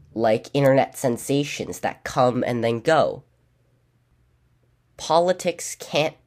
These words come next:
be that fickle because things take time. So anyway, the what and the when questions are very intertwined because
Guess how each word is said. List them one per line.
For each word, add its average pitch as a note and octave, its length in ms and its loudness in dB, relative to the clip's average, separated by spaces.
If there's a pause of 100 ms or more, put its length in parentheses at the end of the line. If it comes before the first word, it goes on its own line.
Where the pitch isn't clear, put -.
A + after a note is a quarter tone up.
(100)
be C3+ 300 0
that A2+ 320 -2
fickle - 680 -8
because A#2+ 400 -2
things C#3+ 640 0 (260)
take - 400 -8
time. B2+ 500 0 (800)
So D3+ 460 8
anyway, A#2 600 2
the A#2+ 440 0
what A#2 480 4
and B2 240 0
the G#2+ 180 2 (160)
when B2 380 4
questions F2 840 -6 (380)
are A2+ 520 0 (340)
very D3 520 4
intertwined A2 960 -2 (340)
because B2 460 2